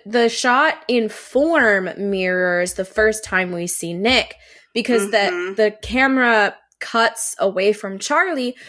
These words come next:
Speaker 1: and someone's in the way, and then they move.
Speaker 2: Mm-hmm.
Speaker 1: And, um, my, my notes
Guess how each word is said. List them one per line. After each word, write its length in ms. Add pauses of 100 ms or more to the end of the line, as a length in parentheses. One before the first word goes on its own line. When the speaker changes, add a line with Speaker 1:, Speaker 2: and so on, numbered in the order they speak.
(140)
Speaker 1:
and 120
someone's 480
in 140
the 100
way, 440
and 180
then 140
they 120
move. 800
Speaker 2:
Mm-hmm. 260 (460)
Speaker 1:
And, 920 (300)
um, 420
my, 260
my 220
notes 340